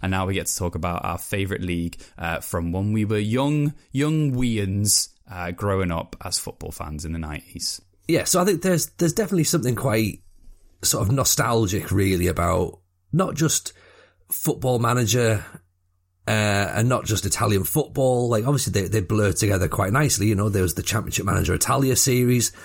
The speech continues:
Speaker 2: when we were young. Um, and of course, at the time, because that was what, you know,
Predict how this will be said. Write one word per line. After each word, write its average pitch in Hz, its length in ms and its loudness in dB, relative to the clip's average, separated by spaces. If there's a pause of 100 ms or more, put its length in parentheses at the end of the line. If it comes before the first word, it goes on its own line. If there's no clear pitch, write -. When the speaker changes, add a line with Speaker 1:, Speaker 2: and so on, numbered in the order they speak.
(400)
Speaker 2:
when 113 160 2
we 95 100 4
were 92 100 4
young. 127 560 4
Um, 110 460 2
and 110 100 2
of 123 140 2
course, 143 180 0
at 151 120 2
the - 40 -4
time, 170 480 2
because 131 220 0
that - 140 -2
was 147 160 0
what, 165 180 0
you 139 220 0
know, 131 200 0